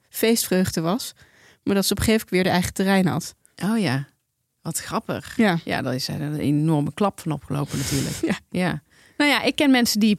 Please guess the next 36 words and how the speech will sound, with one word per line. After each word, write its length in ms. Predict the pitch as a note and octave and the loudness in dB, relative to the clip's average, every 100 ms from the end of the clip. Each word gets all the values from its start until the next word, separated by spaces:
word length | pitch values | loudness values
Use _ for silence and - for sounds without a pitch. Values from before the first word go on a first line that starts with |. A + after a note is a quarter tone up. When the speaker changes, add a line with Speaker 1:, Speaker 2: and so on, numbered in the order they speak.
| - | 2
Speaker 2:
pijn 280 | B3 B3+ G#3 | 2 4 4
hebben 280 | F3 D#3 | 4 2
van 220 | D#3+ F#3+ F3 | 0 2 4
hun 140 | F3 | 2
broer-zusrelatie. 1040 | E3+ F#3+ D#3+ A3+ - E3 D#3+ D3 - - | 2 0 2 0 0 -2 -2 -4 -6 -4
Maar 100 | - | 2
Speaker 1:
Ja. 140 | G#3+ F#3 | 2 4
Speaker 2:
echt 180 | G3+ - | 0 -2
pijn, 320 | D#3 C#3+ C#3+ | -2 -2 0
zeg 100 | F#3+ | 2
Speaker 1:
Ja. 80 | E3+ | 2
Speaker 2:
maar 100 | - | 0
echt 180 | - | -4
verdrietig 320 | - F3+ G#3+ G#3 | -4 0 2 2
Speaker 1:
Ik 20 | E3+ | 2
ook. 20 | |
Speaker 2:
zijn. 220 | E3+ D#3 D3 | 2 0 2
Speaker 1:
Ken 60 | F3 | 2
Speaker 2:
En 20 | |
Speaker 1:
ik 60 | |
ook. 60 | F3+ | 2
Speaker 2:
daar, 360 | F3 E3 D#3+ - | 2 2 -2 -6
eh, 420 | - D#3 D3+ D3 C#3+ - - - - | -2 0 0 -2 -4 -8 -18 -18 -6
dus 160 | - B3+ | 0 0
ik, 320 | - - D4+ - - | 2 0 0 -4 -4
ik 160 | - | 0
zou 160 | - C4+ | 2 4
willen 160 | B3 | 4
zeggen, 200 | A3+ B3+ A3+ | 4 2 2
probeer, 480 | A#3 G#3+ B3+ A3 - | 0 2 2 2 -2
eh, 200 | F#3 F3+ | 0 2
dat 160 | E3+ D#3+ | 0 -4
beperkte 540 | E3 - D4 C4+ - | -4 0 2 2 0
denkvermogentje 840 | D3+ E3 D4 D#4 D4 D4 C#4+ - C#4+ | 0 2 2 4 4 4 2 0 0
van 200 | C4+ C#4 | 2 2
je. 140 | F4 | 2